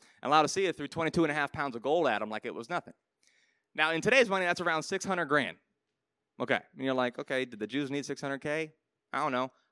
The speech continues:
I need six hundred K. I'm having a child." Okay? It's probably gonna cost seven hundred thousand dollars to raise a child. I don't know.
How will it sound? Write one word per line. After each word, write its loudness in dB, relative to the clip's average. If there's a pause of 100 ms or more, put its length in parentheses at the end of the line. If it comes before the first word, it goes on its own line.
I -2
need -2
six -6
hundred -2
K. -2
I'm -2
having -2
a -8
child." 0 (920)
Okay? -6 (380)
It's -8
probably 2
gonna 0
cost 0
seven -4
hundred -2
thousand -8
dollars -12
to -20
raise -12
a -20
child. -12
I 4
don't -6
know. -10